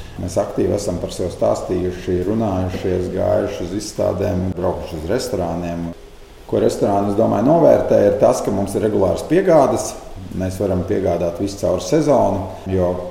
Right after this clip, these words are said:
viņiem neder, ka ir vienas, divas nedēļas, kad nav. Ja tev ir ielikts ēdienkartē, tad jānodrošina ir, un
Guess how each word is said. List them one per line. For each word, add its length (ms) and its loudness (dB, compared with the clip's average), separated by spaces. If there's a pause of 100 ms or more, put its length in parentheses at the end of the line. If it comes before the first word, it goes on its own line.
viņiem 340 -2
neder, 320 0
ka 140 -6
ir 160 0
vienas, 320 2
divas 240 -2
nedēļas, 560 -2
kad 180 -6
nav. 440 4
Ja 120 -4
tev 220 -4
ir 140 0
ielikts 320 0
ēdienkartē, 580 -2
tad 220 -8
jānodrošina 720 -4
ir, 100 -6
un 80 -6